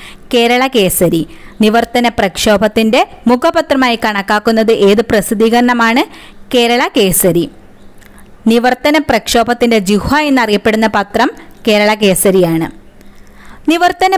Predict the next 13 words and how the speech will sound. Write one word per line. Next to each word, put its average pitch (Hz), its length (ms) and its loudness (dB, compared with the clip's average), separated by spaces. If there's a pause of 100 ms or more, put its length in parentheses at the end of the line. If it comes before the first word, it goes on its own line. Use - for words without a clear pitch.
പ്രക്ഷോഭവുമായി 277 720 2
ബന്ധപ്പെട്ട് 214 540 -2
കോഴഞ്ചേരി 254 640 0
പ്രസംഗം 262 500 0
നടത്തിയതാരാണ്? 233 800 0 (480)
സി 311 300 2
കേശവൻ. 185 440 0 (160)
നിവർത്തന 214 400 0
പ്രക്ഷോഭവുമായി 226 800 0
ബന്ധപ്പെട്ട് 214 640 -2
കോഴഞ്ചേരി 214 600 0
പ്രസംഗം 233 460 0
നടത്തിയത് 220 520 0